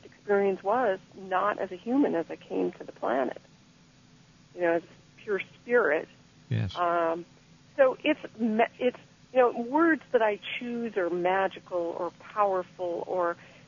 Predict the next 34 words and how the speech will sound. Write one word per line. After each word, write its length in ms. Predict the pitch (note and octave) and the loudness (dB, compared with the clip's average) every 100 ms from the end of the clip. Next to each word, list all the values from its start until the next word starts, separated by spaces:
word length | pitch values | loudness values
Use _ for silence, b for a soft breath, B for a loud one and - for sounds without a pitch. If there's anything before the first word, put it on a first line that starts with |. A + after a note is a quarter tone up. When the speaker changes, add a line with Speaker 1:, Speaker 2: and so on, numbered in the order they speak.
| B - | B -14
Speaker 1:
the, 120 | - - | -14 -10
the, 320 | G4 F#3 F3+ - - | -6 -4 -6 -8 -8
um, 540 | F3 F#3 F3+ F3 E3+ - - - - - - - - - - - - | -6 -4 -4 -6 -10 -14 -20 -20 -20 -20 -20 -20 -20 -20 -20 -20 -10
you 80 | B3+ | 4
know, 100 | C#4+ | 4
they 140 | D4 | 6
aren't, 420 | D#4 D#4 F#4 G#4 - | 4 4 2 0 0
they 100 | D#4+ | 4
really 640 | F4 G4+ G4+ F4+ D4+ A#3 - | 6 8 8 6 4 -2 0
don't 280 | B3+ B3+ A#3 | 2 2 0
do 140 | A3+ G#3 | -4 -6
it 60 | G3 | -6
justice 480 | - F#3 - - - - | -4 -4 -4 -16 -16 -14
because 340 | A#3 B3 A3 - b b b - | -6 0 0 -2 b b b 4
when 120 | C4+ | 4
you 80 | C4+ | 6
open 380 | D#4+ F4+ A4 G4 | 4 4 4 4
your 140 | C4 | 2
window 680 | A3+ A3 A3+ G#3+ F#3 D#3+ - | 4 2 2 2 2 2 0
and 280 | - G3+ G3+ | 0 0 0
you're 180 | G#3 - - - - - - | 0 -2 -6 -20 -20 -20 -2
at 100 | A#3+ - | 0 0
the 80 | D4+ - - - - | -4 -6 -20 -18 0
Mina 320 | A3+ B3 A#3 | 4 4 2
House, 300 | G#3+ F3+ F3 - - - G#3 | 0 -2 -2 -6 -20 -16 0
right 220 | B3 C#4 C#4+ | 2 2 0
overlooking 640 | B3+ A3 G3 G3 G3 F#3 | -2 -2 -4 -6 -4 -2
the 60 | F3 | -4
Giza 340 | D#3 F3+ F#3 | -6 -4 -4
Plateau, 600 | - F3+ F3+ G#3 F3 E3+ B B B | -2 -4 -4 -2 0 0 B B B
it 120 | C#4+ | 4
is 100 | C#4+ - - | 4 4 -8
surrealistic. 920 | - A#3+ A3 A#3 A3+ A#3 C#4 - - - - - - - - - - | -4 -4 0 4 4 4 0 -6 -14 -14 -16 -20 -20 -20 -20 -14 -6
It's 120 | G#3+ | -6